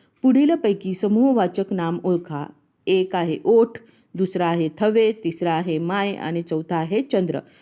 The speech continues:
तर आता तुम्ही इथे पाहू शकता, ओठ, माय आणि चंद्र हे समूहवाचक नावं नाही आहेत, ज्याचा समूहाचा काही, अ,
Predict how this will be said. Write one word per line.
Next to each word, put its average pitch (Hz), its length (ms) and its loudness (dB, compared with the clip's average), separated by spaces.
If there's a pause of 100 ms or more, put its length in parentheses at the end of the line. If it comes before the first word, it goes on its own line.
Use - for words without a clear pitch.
(180)
तर 185 60 -2
आता 180 220 0
तुम्ही 240 240 2
इथे 240 140 0
पाहू 214 200 0
शकता, 165 360 -4 (140)
ओठ, 185 520 6 (120)
माय 175 500 -2
आणि 185 220 -2
चंद्र 202 380 2 (500)
हे 208 100 4
समूहवाचक 240 760 2
नावं 214 320 0
नाही 190 260 0
आहेत, 147 120 -6
ज्याचा 196 240 0
समूहाचा 240 680 2
काही, 240 540 0
अ, 196 100 0